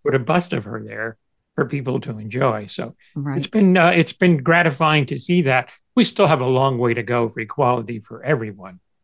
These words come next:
Speaker 1: but at
Speaker 2: Right.
Speaker 1: least in media, we're kinda taking a, we're take, we're, it's kinda leading the way. And even you
Speaker 2: I
Speaker 1: see
Speaker 2: think
Speaker 1: that
Speaker 2: so.
Speaker 1: on television and
Speaker 2: Yes.
Speaker 1: movies,
Speaker 2: Yeah,
Speaker 1: commercials
Speaker 2: absolutely.
Speaker 1: especially, you really see that.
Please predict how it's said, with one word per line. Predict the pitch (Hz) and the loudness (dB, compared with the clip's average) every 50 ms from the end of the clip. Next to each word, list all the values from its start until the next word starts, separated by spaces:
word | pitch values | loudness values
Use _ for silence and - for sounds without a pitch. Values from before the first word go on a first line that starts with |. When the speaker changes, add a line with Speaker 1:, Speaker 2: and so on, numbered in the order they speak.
| _ _ - | _ _ -18
Speaker 1:
but | 262 277 135 156 160 | -14 -4 0 0 2
at | 143 | 2
Speaker 2:
Right. | 139 | 4
Speaker 1:
least | 165 196 208 - - - | 4 4 4 2 0 -2
in | - 175 170 156 139 127 120 - _ _ _ _ _ _ _ _ - | 0 2 2 2 2 0 -4 -8 _ _ _ _ _ _ _ _ 0
media, | 151 170 233 240 147 127 131 135 135 147 147 _ _ _ _ _ _ _ - | 2 4 4 4 4 4 4 4 4 2 0 _ _ _ _ _ _ _ -2
we're | 151 151 147 147 143 139 - _ _ _ _ _ - | 2 4 6 6 4 2 0 _ _ _ _ _ -2
kinda | - 190 202 190 180 | 0 2 4 4 2
taking | 185 180 175 175 175 180 165 151 | 4 4 2 2 4 2 2 2
a, | 156 | 2
we're | 180 - 196 147 147 143 139 123 | 0 0 0 4 4 4 4 2
take, | - - 185 190 185 - | 2 0 0 0 0 -2
we're, | - 156 180 - - | -2 -2 -2 0 0
it's | 175 - - | -2 -2 0
kinda | - 226 240 233 202 | 2 2 4 6 6
leading | 180 170 180 180 180 180 170 | 6 6 6 6 6 4 4
the | 151 143 | 4 4
way. | 135 139 139 139 151 175 208 - _ _ _ _ _ - | 4 4 4 4 2 0 -4 -6 _ _ _ _ _ -6
And | 165 170 | 0 2
even | 185 202 185 185 175 165 | 4 4 4 4 4 6
you | 160 | 4
Speaker 2:
I | - | 4
Speaker 1:
see | - - 165 | 2 0 -2
Speaker 2:
think | 165 147 | 0 2
Speaker 1:
that | 143 143 - | 4 4 4
Speaker 2:
so. | - | 4
Speaker 1:
on | 147 143 135 127 | 2 0 0 -2
television | - - 165 165 170 170 151 123 123 135 123 107 113 127 120 | -2 0 2 4 6 6 4 6 4 4 2 2 -2 -4 -4
and | 120 113 113 117 | -4 -4 -2 0
Speaker 2:
Yes. | 135 135 175 175 - | 2 4 4 2 2
Speaker 1:
movies, | 113 110 - - _ _ _ _ _ _ _ _ _ _ _ - | -2 -6 -10 -16 _ _ _ _ _ _ _ _ _ _ _ 0
Speaker 2:
Yeah, | 185 | 2
Speaker 1:
commercials | 190 190 190 175 - - 175 160 | 4 6 6 4 4 4 4 4
Speaker 2:
absolutely. | 240 294 392 | 4 4 2
Speaker 1:
especially, | - - - 196 220 190 190 185 170 143 98 92 _ _ _ _ _ _ _ _ _ _ _ _ - | 0 2 2 2 4 2 0 -4 -6 -6 -8 -10 _ _ _ _ _ _ _ _ _ _ _ _ 0
you | 147 151 | 2 4
really | 127 147 208 233 185 139 | 6 6 6 6 6 2
see | - - 135 117 | 2 0 -6 -6
that. | 92 92 101 90 - _ | -4 -4 -4 -4 -6 _